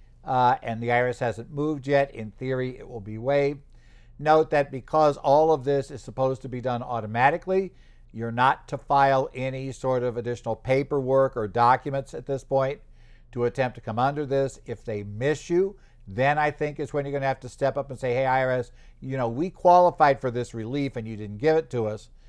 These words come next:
and mention that little detail just to see how this will work. But in any event, interesting relief there.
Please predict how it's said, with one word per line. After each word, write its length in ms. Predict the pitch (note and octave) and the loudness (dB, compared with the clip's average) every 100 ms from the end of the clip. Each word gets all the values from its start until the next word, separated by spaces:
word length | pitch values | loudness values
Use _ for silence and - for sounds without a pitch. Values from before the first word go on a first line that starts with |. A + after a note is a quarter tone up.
| - - | -20 -8
and 240 | C3 B2 B2 | -4 -2 -2
mention 380 | C3 B2+ B2 A2+ | -4 -4 -4 2
that 220 | A2+ - | 2 2
little 220 | A2 G2+ | -6 -6
detail 560 | F#2+ B2 A#2 G2 - - | -6 -6 -6 -10 -16 -14
just 260 | - A#2+ - | -6 -6 -6
to 80 | A2+ | -12
see 320 | - A2 G#2+ - - - | -10 -10 -10 -16 -20 -6
how 260 | A#2+ B2 | 2 4
this 300 | A#2+ A2+ - | 4 -2 -6
will 160 | G#2 G2+ | -8 -6
work. 320 | A2 G#2+ - - - - - - | -4 -4 -8 -20 -20 -20 -20 -10
But 140 | C#3 D#3+ | -6 -4
in 60 | |
any 160 | A3 C4+ | -2 2
event, 420 | G3+ D#3 D#3 A#2+ - - | 2 6 6 6 -4 -8
interesting 640 | D3 E3+ D3+ C3+ - A#2+ | -4 0 2 0 -2 -6
relief 380 | A2 G2+ G2 F#2 | -4 -6 -8 -10
there. 260 | F#2 G2 | -10 -10